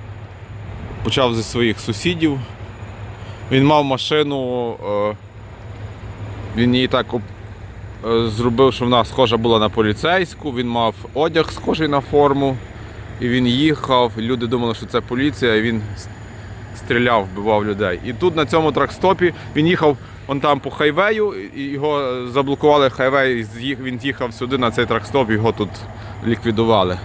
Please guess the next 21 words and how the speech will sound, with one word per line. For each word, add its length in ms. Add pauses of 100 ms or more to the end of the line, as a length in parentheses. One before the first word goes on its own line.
(100)
застрілили. 500 (840)
Прямо 280
отут 320
якраз 220 (100)
це 60
було. 300 (1200)
Це 160
було, 380 (380)
можете 320
навіть 260 (440)
загуглити, 640
що 160
в 40
Новій 240
Скошії 440
був 220 (200)
стрілець, 500
який 220
вбив 260
стільки 280
людей. 340